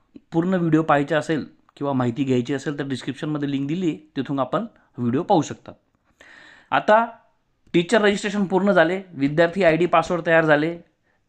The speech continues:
क्लास तयार झालेत, सर्व झाल्यानंतर यापुढे शिक्षक आणि विद्यार्थी यांचं काय काम असणार आहे?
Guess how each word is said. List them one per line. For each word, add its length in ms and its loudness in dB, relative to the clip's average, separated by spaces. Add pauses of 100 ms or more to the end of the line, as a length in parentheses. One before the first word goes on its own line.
(180)
क्लास 300 0
तयार 200 4
झालेत, 300 4 (180)
सर्व 300 0
झाल्यानंतर 580 2 (680)
यापुढे 460 4 (440)
शिक्षक 440 -4
आणि 200 -2 (260)
विद्यार्थी 540 0
यांचं 300 -6
काय 200 0
काम 240 -2
असणार 260 -2
आहे? 180 -2